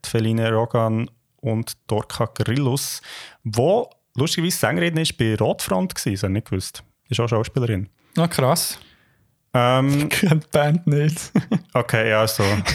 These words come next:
Speaker 1: Genau, kennt man vielleicht.
Speaker 2: Also, wa-, was ist für Musik?
Speaker 1: So Ska,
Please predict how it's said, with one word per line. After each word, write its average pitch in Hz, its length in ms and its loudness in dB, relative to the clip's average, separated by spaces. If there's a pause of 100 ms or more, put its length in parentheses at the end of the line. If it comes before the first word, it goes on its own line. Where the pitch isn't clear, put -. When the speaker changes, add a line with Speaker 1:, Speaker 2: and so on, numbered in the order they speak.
(600)
Speaker 1:
Genau, 101 200 -2 (380)
kennt - 220 -4
man 107 180 -2
vielleicht. - 420 -2 (300)
Speaker 2:
Also, 120 200 0
wa-, 123 160 0
was 117 160 -2
ist 123 140 -2
für 160 100 -2
Musik? 151 340 0 (440)
Speaker 1:
So 104 640 0 (100)
Ska, 107 880 2